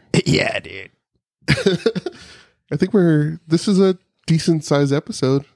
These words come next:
Speaker 2: It's our longest one yet.
Speaker 1: Giggity.
Speaker 2: Giggity.
Speaker 1: Yeah, and instead more, more topics if you want to do a second episode.
Speaker 2: All right, let's, uh,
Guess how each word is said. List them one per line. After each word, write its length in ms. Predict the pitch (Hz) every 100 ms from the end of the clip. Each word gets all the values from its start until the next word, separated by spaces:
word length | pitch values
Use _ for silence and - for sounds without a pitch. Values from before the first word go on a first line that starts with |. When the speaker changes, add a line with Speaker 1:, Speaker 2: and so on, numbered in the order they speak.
| _
Speaker 2:
It's 80 | -
our 80 | 127
longest 380 | 127 139 147 143
one 100 | 139
yet. 240 | 156 175 _ _ _ _ _ _ _ _ - - - _ _ -
Speaker 1:
Giggity. 340 | 123 110 113 - - - - - - -
Speaker 2:
Giggity. 320 | 120 131 160 _ _ _ _ _ _ _ _ _ _
Speaker 1:
Yeah, 140 | 156 208
and 80 | 147
instead 340 | - 151 147
more, 200 | 139 139
more 220 | 123 123
topics 600 | 135 - - 85 - - _
if 40 | 143
you 40 |
want 120 | 120 110
to 40 |
do 60 | 110
a 60 |
second 260 | - 120 _
episode. 240 | 127 _ _ _ _ _ _ _ _ _ 101
Speaker 2:
All 60 |
right, 160 | 104 -
let's, 240 | 127 131 139
uh, 360 | 131 123 123